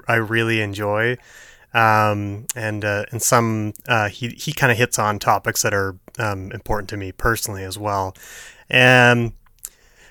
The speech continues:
more than anything, I, I love the way that he construct-, I know we're talking about movies in general, but, like, uh,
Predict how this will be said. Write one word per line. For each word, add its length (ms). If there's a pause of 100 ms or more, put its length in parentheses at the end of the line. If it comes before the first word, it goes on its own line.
(120)
more 180
than 100
anything, 300
I, 160
I 100
love 260
the 60
way 140
that 140
he 80
construct-, 400
I 40
know 120
we're 120
talking 220
about 160
movies 380
in 60
general, 280
but, 140
like, 280
uh, 100